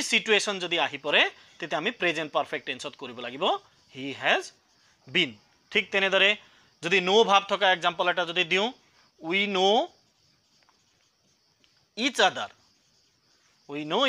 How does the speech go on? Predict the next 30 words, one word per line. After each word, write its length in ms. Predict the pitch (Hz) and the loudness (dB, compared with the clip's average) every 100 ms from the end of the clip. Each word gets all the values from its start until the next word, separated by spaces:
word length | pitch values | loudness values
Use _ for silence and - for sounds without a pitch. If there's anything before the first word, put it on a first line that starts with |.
| 202 | 0
ইচ 120 | - | 0
আদাৰ 340 | 147 143 196 330 - _ _ _ _ _ _ - | 0 4 6 4 0 _ _ _ _ _ _ -10
চিন্স 280 | - 240 - | -2 -2 -2
লং, 180 | 170 147 107 _ _ _ _ _ _ - | 2 2 0 _ _ _ _ _ _ -10
আমি 120 | 160 | -10
বহু 240 | 147 156 240 | -4 0 2
বছৰ 240 | 233 220 180 | 4 2 2
ধৰি 120 | 180 170 | 0 0
এজনে 160 | 160 156 | -2 -4
আনজনক 360 | 135 151 339 - _ _ - | -2 2 0 0 _ _ -12
জানো, 320 | 139 160 120 104 _ - | -2 -2 -4 -18 _ -10
উই 120 | 156 | -8
ন' 240 | 139 190 285 | 0 4 4
ইচ 100 | 226 185 | 4 2
আদাৰ 280 | 165 170 165 - _ _ | 4 6 4 0 _ _
চিন্স 280 | - 233 214 - | -2 -2 -2 -6
লং। 100 | 104 101 _ _ _ _ | -10 -14 _ _ _ _
চ' 120 | - 240 220 175 - _ _ _ - _ 135 | -2 4 4 2 -6 _ _ _ -20 _ -2
ইয়াতো 280 | 175 196 277 | 0 4 4
আছে 140 | 233 247 | 4 2
চোৱা, 180 | 240 240 - | 2 2 2
চিন্স 200 | 214 233 | -2 2
আছে 220 | 247 220 262 277 _ _ _ _ _ - | 0 2 -2 -4 _ _ _ _ _ -4
আৰু 140 | 175 190 | 0 2
ব্ৰেকেটত 380 | 165 160 185 190 | 2 2 2 0
আছে 180 | 190 196 | 0 0
কি? 140 | 214 359 - _ _ _ - | 2 0 -2 _ _ _ -8
ন' 260 | 156 247 277 | 0 4 6
ভাৰ্ব, 180 | 233 226 - _ _ | 4 4 -4 _ _
ইয়াৰ 180 | 143 180 | 0 2